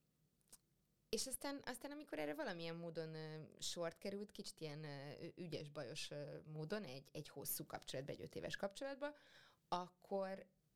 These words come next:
akkor ez nagyon rosszul sült el. És, és érdekes, hogy azóta most már jó sok idő eltelt, és annak ellenére, hogy ez rosszul sült el, nem ezért változott meg a véleményem,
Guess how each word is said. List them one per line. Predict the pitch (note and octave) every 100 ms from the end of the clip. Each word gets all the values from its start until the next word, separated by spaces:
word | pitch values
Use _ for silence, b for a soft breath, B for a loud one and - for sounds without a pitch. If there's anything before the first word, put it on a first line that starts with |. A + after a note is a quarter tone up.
| _ -
akkor | - - A3
ez | G#3+
nagyon | F#3+ A#2+
rosszul | - - - -
sült | G2 - E2 F#2+ -
el. | - G1+ - - B B B B
És, | - E3+ E3+ E3+ - - - _ _ _ _ _ _ _ _ -
és | F3
érdekes, | A3+ C#4+ E3+ F#3 F3+
hogy | F#3+
azóta | E3 E3 E3+
most | E3+
már | E3+ E3+
jó | C#4+
sok | - G3
idő | E3 D3+
eltelt, | C3 C#3+ - F3+ C#4+ D4 - -
és | E3+ D#3+ - _ _ _
annak | G#3+ A#4 -
ellenére, | E3 D3+ D3
hogy | D3+
ez | D3+ D3+
rosszul | E3 E3+ - D3 C#3
sült | - C#3+ C#3+ C#3+
el, | D#3
nem | D#3+ C#4
ezért | F#4 - -
változott | - - - - -
meg | - G2+
a | -
véleményem, | C#3+ - C2+ - - - - F3